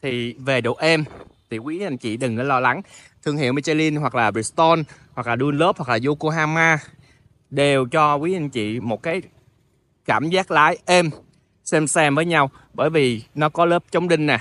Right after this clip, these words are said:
nó có lớp xốp giảm ồn bên trong. Thì quý anh chị chỉ cần chọn thương hiệu để làm sao mình chạy nó bám đường. À, những thương hiệu cao thì sẽ cho cái hiệu quả bám đường tốt nhất. Thì anh tin tưởng cái thương hiệu Michelin,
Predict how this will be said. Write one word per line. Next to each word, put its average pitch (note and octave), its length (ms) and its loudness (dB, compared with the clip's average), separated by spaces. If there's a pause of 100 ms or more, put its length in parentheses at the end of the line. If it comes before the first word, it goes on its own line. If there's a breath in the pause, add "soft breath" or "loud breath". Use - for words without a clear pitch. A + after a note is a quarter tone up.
nó D3+ 100 -6
có D#3+ 220 0 (240)
lớp E3 200 -4
xốp A#3 240 2
giảm D#3+ 200 0
ồn B2+ 160 0
bên C3 100 0
trong. C#3+ 180 2 (640 soft breath)
Thì B2+ 100 -2
quý D3 200 0
anh G3+ 60 0
chị D3 140 -2
chỉ C#3 160 -4
cần B2 280 0
chọn A2+ 240 -2
thương D3+ 180 -4
hiệu A#2 340 0
để A2+ 340 0
làm D3 200 0
sao F3 340 4 (260 soft breath)
mình A#2+ 220 -4
chạy A2 240 0
nó C#3+ 60 -6
bám D3+ 200 0
đường. C3 220 2 (720)
À, G#2 120 -4
những B2+ 220 -2
thương G3+ 120 0
hiệu B2+ 180 0
cao E3+ 320 4
thì B2+ 140 -2
sẽ C3+ 160 -6
cho C#3 200 0
cái F3 140 -6
hiệu A2 120 -4
quả A#2 140 -2
bám D3+ 180 -4
đường B2+ 180 -6
tốt E3 260 -4
nhất. G3 160 2 (1300)
Thì B2 80 -6
anh C3+ 180 -4
tin D3 200 -4
tưởng A#2 160 0
cái E3 100 -4
thương D#3 140 -4
hiệu B2+ 140 -4
Michelin, D#3+ 420 0